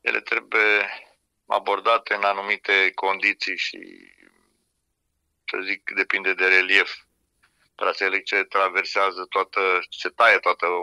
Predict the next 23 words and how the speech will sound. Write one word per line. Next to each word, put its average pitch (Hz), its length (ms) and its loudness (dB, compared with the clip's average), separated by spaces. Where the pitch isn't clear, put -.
fața 95 460 0
unui 92 480 -8
versant, 85 500 0
nu 107 160 -4
sunt 95 320 -6
abordabile 82 960 0
iarna, 80 600 2
doar 107 220 2
vara. 98 480 2
Cum 95 180 -4
ar 95 100 4
fi 98 140 -6
pe 98 300 2
curba 95 340 0
de 95 120 -4
nivel. 90 380 -6
Iarna 107 380 2
se - 180 -4
urmărește 98 640 0
creasta, 110 520 2
pentru 107 260 -4
că 101 80 0
acolo 107 480 -4